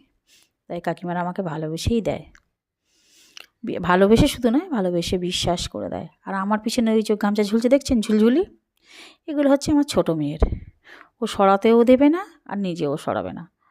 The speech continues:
আর যদি একটু সরিয়ে দিয়ে কোনো ভিডিও করি, তাহলে কিন্তু আমার ওপরে এসে হম্বিতম্বি করবে।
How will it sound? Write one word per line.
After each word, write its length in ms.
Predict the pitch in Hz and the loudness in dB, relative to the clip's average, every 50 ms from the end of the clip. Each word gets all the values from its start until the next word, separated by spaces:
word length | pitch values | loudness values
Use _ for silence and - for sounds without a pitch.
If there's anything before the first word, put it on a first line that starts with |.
| _ - | _ -12
আর 80 | - 185 | -10 -6
যদি 180 | 185 190 190 196 | -4 -2 -2 -2
একটু 160 | 196 - 226 208 | -2 -4 -6 -8
সরিয়ে 380 | - - 208 196 202 202 196 190 | -4 -4 -2 0 0 0 0 0
দিয়ে 200 | 196 196 196 208 | 2 0 0 0
কোনো 200 | - - 196 196 | 0 -2 -4 -4
ভিডিও 280 | 185 - 190 190 196 196 | -4 -4 -2 0 0 0
করি, 160 | 202 240 262 294 | 0 0 -2 0
তাহলে 280 | 277 202 180 165 165 175 | 0 0 -2 -2 -2 -4
কিন্তু 240 | - - 175 185 - 214 | -4 -6 -8 -8 -8 -6
আমার 180 | 175 175 165 151 | -6 -4 -4 -4
ওপরে 260 | 151 156 - 170 147 151 | -6 -6 -8 -8 -8 -8
এসে 200 | - - 226 254 247 - - - - - _ | -8 -8 -10 -10 -10 -14 -20 -20 -20 -20 _
হম্বিতম্বি 560 | _ - 175 170 160 151 - - - - - | _ -10 -6 -6 -6 -6 -8 -10 -10 -10 -12
করবে। 300 | - - - - - 180 | -12 -10 -12 -12 -12 -14